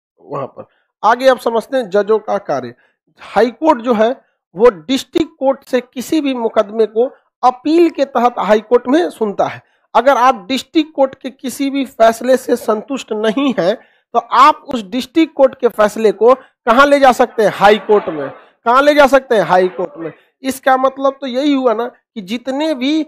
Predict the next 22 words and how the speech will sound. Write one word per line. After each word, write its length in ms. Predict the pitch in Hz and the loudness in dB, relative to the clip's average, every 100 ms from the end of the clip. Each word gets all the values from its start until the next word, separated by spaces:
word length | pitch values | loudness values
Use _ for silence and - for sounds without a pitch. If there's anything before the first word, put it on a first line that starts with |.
| _ _ 214 | _ _ -6
मुकदमे 520 | 254 254 226 262 285 | 0 0 0 0 2
हाई 340 | 208 160 233 | 2 2 0
कोर्ट, 280 | 240 269 269 | 0 -4 -2
डिस्ट्रिक्ट 480 | 196 233 - 285 - | -4 -8 -4 -6 -2
कोर्ट 220 | 262 - | -2 -2
से 180 | - 262 | -4 -2
जजमेंट 540 | 202 220 226 262 247 - | 0 -2 0 -2 -4 -8
होते 240 | 208 247 | -4 -2
हैं, 200 | 208 247 - _ _ _ 285 | 0 -2 -8 _ _ _ -10
उसमें 400 | 233 285 285 285 _ _ | -8 -4 -4 -4 _ _
सबके 460 | - 233 233 302 | 0 0 0 -4
सब 300 | 277 - 262 | -2 0 0
डिस्ट्रिक्ट 640 | 196 233 220 - - 277 - | -2 -8 -8 -12 -12 -10 -2
कोर्ट 200 | 254 247 | 0 2
वाले 240 | 247 247 | 2 2
हाई 200 | 214 233 | 2 0
कोर्ट 260 | - 262 262 | 0 -2 0
में 120 | 262 | -2
चले 260 | 247 240 | 0 2
ही 140 | 262 262 | 4 4
जाते 280 | 254 247 247 | 2 2 0
हैं, 280 | 240 - | -2 -12